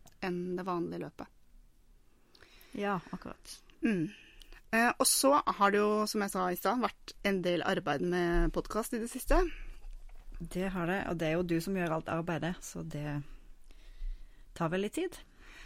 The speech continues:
Speaker 1: Det tar litt tid, men det er veldig, veldig gøy. Og så har jeg også brukt, eh, ørlite grann tid på å gi blod. Det er så takknemlig ting å gjøre det. Eh, og jeg,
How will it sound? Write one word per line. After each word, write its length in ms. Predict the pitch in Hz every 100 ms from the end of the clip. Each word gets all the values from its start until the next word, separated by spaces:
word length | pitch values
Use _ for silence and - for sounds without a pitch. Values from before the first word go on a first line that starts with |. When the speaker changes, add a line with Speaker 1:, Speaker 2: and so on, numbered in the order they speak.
| - -
Speaker 1:
Det 100 | 285
tar 200 | 285 294
litt 140 | 302 -
tid, 260 | 294 -
men 180 | 233 220
det 80 | 190
er 200 | - 190
veldig, 340 | - 208 185
veldig 240 | 190 196 190
gøy. 180 | 202 214 - - - - - - - - -
Og 80 | 240
så 180 | - 285 302
har 140 | 254
jeg 460 | 247 254 - - -
også 320 | - - 254 226
brukt, 300 | 226 - - -
eh, 320 | 220 208 202
ørlite 320 | 220 196 180 196
grann 180 | 190
tid 240 | 185 185 185
på 180 | - 196
å 60 | 196
gi 200 | 185 196
blod. 280 | 175 294 302 - - - - - - - - - -
Det 100 | 214
er 280 | 214 190 190
så 480 | - 196 196 190 196
takknemlig 420 | 220 196 185 190
ting 200 | 185 190
å 240 | 196 196 196
gjøre 240 | 202 170
det. 140 | 226 - - - 220
Eh, 300 | 214 214 208
og 80 | 226
jeg, 320 | 202 -